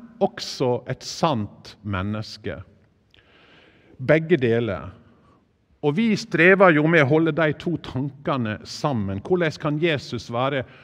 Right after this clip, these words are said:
både Gud, sann Gud og sant menneske? Enten overfokuserer vi på hans guddommelighet, eller så er det fort gjort å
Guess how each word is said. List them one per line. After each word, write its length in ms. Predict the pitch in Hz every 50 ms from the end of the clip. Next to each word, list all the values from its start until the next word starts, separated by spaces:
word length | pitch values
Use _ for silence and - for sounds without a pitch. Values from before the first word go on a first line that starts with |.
| - - -
både 460 | 123 110 135 135 135 156 160 151 143 127 117
Gud, 380 | 117 139 127 110 95 92 87 - - - _ _ _ _ _ _
sann 460 | - - - - 180 165 139 127 123 113
Gud 300 | 123 117 107 101 - -
og 100 | - 98
sant 380 | - - 139 127 110 101 - -
menneske? 640 | 101 98 101 107 110 110 107 - - - 104 85 78 -
Enten 380 | - 135 151 - - 170 165 -
overfokuserer 1200 | - 180 175 147 123 123 117 104 - - 113 - - 123 110 - - 131 117 113 113 113 107 101
vi 80 | 110 107
på 220 | 101 - - 104 92
hans 320 | 101 107 - - - - - 110
guddommelighet, 960 | 120 117 117 180 196 185 175 160 156 156 147 139 151 156 165 160 - - - - - - - - -
eller 240 | - - 160 165 175
så 240 | 175 - 185 180 165
er 160 | 165 175 170
det 100 | 165 160
fort 300 | - 170 160 - - -
gjort 240 | 156 147 143 143 143
å 80 | -